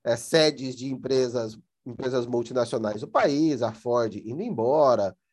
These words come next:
et cetera. Então, isso mostra uma desindustrialização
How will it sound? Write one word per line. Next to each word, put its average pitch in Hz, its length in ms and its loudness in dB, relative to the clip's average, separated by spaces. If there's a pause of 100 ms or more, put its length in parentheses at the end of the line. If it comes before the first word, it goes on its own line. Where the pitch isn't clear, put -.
(400)
et 143 140 0
cetera. 156 420 0
Então, 170 400 4 (840)
isso 190 320 0
mostra 180 560 6
uma 175 240 2
desindustrialização 160 1700 -2